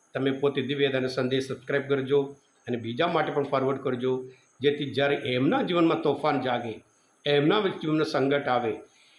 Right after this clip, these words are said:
એમના જીવનમાં સમસ્યા આવે, તે પણ પ્રભુ પર દ્રઢ વિશ્વાસ રાખે. તોફાન થોડા સમય માટે છે,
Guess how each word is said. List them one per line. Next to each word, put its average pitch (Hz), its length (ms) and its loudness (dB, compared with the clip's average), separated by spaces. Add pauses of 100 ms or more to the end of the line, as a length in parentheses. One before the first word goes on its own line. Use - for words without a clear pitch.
(200)
એમના 143 380 2
જીવનમાં 160 300 2
સમસ્યા 139 500 0
આવે, 120 380 0 (340)
તે 120 80 -2
પણ 131 360 -2
પ્રભુ 127 240 -4
પર 123 180 -4
દ્રઢ 120 220 -4
વિશ્વાસ 139 440 -2
રાખે. 131 520 -2 (340)
તોફાન 135 560 -2 (120)
થોડા 131 240 0
સમય 123 280 -2
માટે 120 320 -2
છે, 120 380 -8